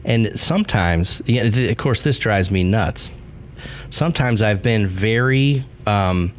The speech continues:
focused on my speed, the relationship, we're walking together, but she's a little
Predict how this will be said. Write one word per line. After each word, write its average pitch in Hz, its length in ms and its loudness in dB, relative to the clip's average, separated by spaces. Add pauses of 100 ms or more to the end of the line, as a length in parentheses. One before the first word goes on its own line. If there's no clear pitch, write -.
focused - 800 -2 (1120)
on 104 200 4
my 104 220 4
speed, 110 640 0 (680)
the 107 120 0
relationship, 113 760 2
we're 113 220 2
walking 120 380 2
together, 117 260 2
but 101 120 2
she's 123 260 2
a 127 60 2
little 110 340 0